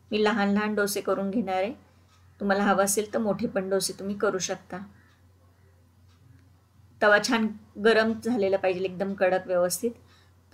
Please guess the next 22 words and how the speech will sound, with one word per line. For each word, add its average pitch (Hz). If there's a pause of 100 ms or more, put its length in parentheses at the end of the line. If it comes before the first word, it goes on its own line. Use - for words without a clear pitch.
म्हणजे 208
आपल्या 202
डोस्यांना 196 (100)
छान 202
जाळी 185
पडते. 180 (2750)
डोसा 214
टाकल्यानंतर 214
एक 220
दोन 202
ते 208
तीन 214
मिनिटं 214
वाट 196
बघायची. 185
मीडियम 196
हीटवरतीच, 196
अ, 185 (180)
करायचा 180
आहे 180
हा 185
डोसा. 185